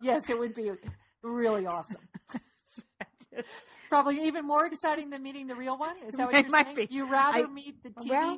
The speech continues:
Speaker 1: Secretary of State
Speaker 2: well,
Speaker 1: rather than the actual one?
Speaker 2: <laughs> Just saying. I don't know. It would be great. Who knows? I'm gonna keep my eyes open. You know, I'm gonna keep my eyes open to see who's in a navy blue dress,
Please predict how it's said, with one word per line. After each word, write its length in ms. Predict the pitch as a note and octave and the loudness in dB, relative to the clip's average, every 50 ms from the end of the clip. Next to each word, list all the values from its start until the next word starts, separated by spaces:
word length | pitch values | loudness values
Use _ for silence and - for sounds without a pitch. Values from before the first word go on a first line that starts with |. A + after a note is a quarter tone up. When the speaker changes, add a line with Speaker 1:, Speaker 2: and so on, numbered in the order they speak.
| - - | -6 -10
Speaker 1:
Secretary 560 | - C4 B3 - C#4+ - - C#4 C4 C4+ C4+ C4+ | -10 -10 -10 -10 -12 -10 -8 -6 -6 -6 -8 -8
of 60 | B3+ | -10
State 140 | - A3 D4+ | -8 -6 -4
Speaker 2:
well, 300 | C4+ - - A4+ A4+ A4+ | -4 -4 -6 -6 -6 -2
Speaker 1:
rather 300 | F4 B3+ B3+ B3+ C4 C4 | 0 0 0 0 -2 -6
than 280 | A#3 B3+ B3+ B3+ B3 A3+ G#3+ _ | -6 -8 -10 -10 -12 -18 -18 _
the 120 | A#3+ A#3 A3 | -8 -6 -6
actual 380 | G#3 G#3+ - - - C4 B3+ C4 | -6 -6 -8 -10 -8 -8 -8 -6
one? 200 | C4 C4 - A#3+ - _ _ A#3 A3 - _ _ - - - _ _ _ _ _ _ _ - | -6 -8 -8 -8 -10 _ _ -12 -12 -12 _ _ -16 -16 -16 _ _ _ _ _ _ _ -14
Speaker 2:
<laughs> 140 | C3+ D3+ - - _ _ _ _ _ _ - - - - - - | -14 -14 -14 -18 _ _ _ _ _ _ -20 -18 -18 -18 -16 -14
Just 880 | C#4+ D4 - - - - - _ _ _ _ _ _ _ _ - - - | -14 -14 -14 -16 -20 -20 -20 _ _ _ _ _ _ _ _ -20 -10 -8
saying. 320 | - A3+ G3+ F3 D3 C#3+ E3 | -6 -6 -6 -8 -12 -14 -12
I 80 | - | -8
don't 140 | F#3+ G3 G3 | -8 -6 -6
know. 200 | G3+ F#3+ D3+ C#3 - _ _ | -8 -10 -12 -14 -18 _ _
It 40 | - | -14
would 160 | F#3 F#3+ F#3+ | -14 -14 -12
be 100 | - G#3 | -10 -10
great. 320 | F#3+ - A#3 G#3+ D3+ C3+ - _ _ - _ _ _ _ - - - _ _ - | -8 -6 -6 -6 -6 -10 -16 _ _ -20 _ _ _ _ -20 -20 -20 _ _ -2
Who 100 | A#3+ B3 | 0 2
knows? 220 | C4+ C#4 A#3+ C#3 - - _ _ _ - | 2 0 -2 -6 -12 -18 _ _ _ -2
I'm 80 | G3+ | 0
gonna 140 | A3 A3+ A#3 | 2 2 2
keep 160 | - D4+ C4+ | 2 2 2
my 180 | B3 B3+ B3+ B3 | 4 4 6 6
eyes 180 | A#3+ A#3 A3+ | 6 4 4
open. 340 | A#3+ F#3+ E3+ - - - - - _ _ _ _ _ _ _ | 2 0 -2 -2 -8 -16 -18 -20 _ _ _ _ _ _ _
You 120 | - G#3 | -2 0
know, 60 | G3+ | 2
I'm 120 | F#3+ F#3+ F#3+ | 2 0 -2
gonna 160 | G3 G3+ G#3 | -2 -4 -2
keep 180 | - - B3 A3+ | -2 -2 -2 0
my 220 | A#3 A3+ A3 A3 | 2 2 4 4
eyes 180 | A3 A3 G#3+ A3+ | 4 4 4 2
open 320 | A3+ G#3+ G3+ - G#3+ G#3 | 0 0 0 -2 -4 -4
to 60 | G#3 | -4
see 140 | G3+ - G3 | -4 -4 -4
who's 260 | F#3+ G#3+ A#3 A3+ G#3 | -2 -2 -2 -2 -2
in 80 | A#3+ A3 | -2 -2
a 80 | A3+ | -2
navy 260 | A3 G#3+ G#3+ G#3 G#3 A3+ | 0 0 0 0 -2 -2
blue 220 | F#3 G3 G#3 G3 | 0 2 0 0
dress, 340 | F#3 F#3+ F#3+ F3+ F3+ F3+ | 0 0 -2 -2 -2 -4